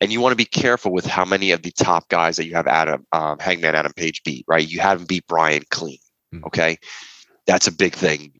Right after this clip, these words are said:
Speaker 1: Brian's not gonna lose often, and when he does, it's gonna be for a reason. So you wanna be careful with Cole, right? You wanna kinda build Cole up to be, like, the next big bad heel.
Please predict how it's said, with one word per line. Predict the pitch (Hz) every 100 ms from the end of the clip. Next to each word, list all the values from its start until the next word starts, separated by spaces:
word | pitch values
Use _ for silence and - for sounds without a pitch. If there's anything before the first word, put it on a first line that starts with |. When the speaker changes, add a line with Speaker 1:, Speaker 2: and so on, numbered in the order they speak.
| -
Speaker 1:
Brian's | 95 95 104
not | 104
gonna | 104 98
lose | 95 92
often, | 92 82 - 67 67
and | 80
when | 85
he | 87
does, | 87 82
it's | -
gonna | 82
be | 80
for | - 80
a |
reason. | 71 65 - - _ _ - - - - -
So | - 92
you | 90
wanna | 95 107
be | 104
careful | 117 107
with | 107
Cole, | - 139 85
right? | 85
You | 85
wanna | 92 95
kinda | 101 92
build | 85 92 -
Cole | 98 101
up | 101
to | 85
be, | 90
like, | 85
the | 92
next | 87 85 - _
big | 98 90 73 - - _ _ _ _ _
bad | 95 90 87 85
heel. | - 107 92 67 57